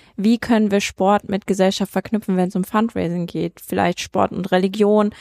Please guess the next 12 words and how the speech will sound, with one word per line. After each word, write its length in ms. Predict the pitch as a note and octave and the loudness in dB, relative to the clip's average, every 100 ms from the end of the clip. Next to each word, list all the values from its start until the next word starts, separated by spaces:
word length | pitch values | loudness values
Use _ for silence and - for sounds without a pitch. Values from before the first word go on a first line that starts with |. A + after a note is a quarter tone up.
| - - | -20 -20
Sport 320 | - - F3 F#3 | -8 0 2 2
und 80 | |
Politik, 640 | F#3+ G3 G3 - A#3+ A3 - | 0 0 0 0 0 0 0
ähm, 260 | F3+ F3+ F#3 | 0 2 2
all 280 | - G3 G#3 | 2 2 2
das 240 | G3+ G3+ | 2 0
ist 100 | G3 | -2
auch 160 | - F#3+ | -2 0
möglich 460 | F#3+ G3 G3+ G3 F#3+ | 2 2 0 -2 -2
in 100 | F#3 | -2
Bezug 420 | F#3+ - F#3+ - | -2 -4 -4 0
auf, 300 | F#3 F#3 | 2 2